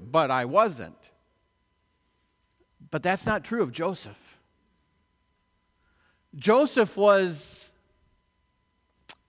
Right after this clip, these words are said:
a human like us, and he wasn't born into it.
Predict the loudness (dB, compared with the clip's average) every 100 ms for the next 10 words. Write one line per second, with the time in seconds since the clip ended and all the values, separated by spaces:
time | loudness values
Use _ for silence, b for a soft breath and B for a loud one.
0 | _ _ _ _ _ _ _ _ -8 -8
1 | -6 -6 -4 -4 -6 -6 -10 -12 -16 -20
2 | -16 -14 -16 -20 _ _ _ _ _ _
3 | -6 -2 0 2 0 0 -4 -6 -8 -2
4 | 0 0 -2 -4 -2 -4 -6 -14 -16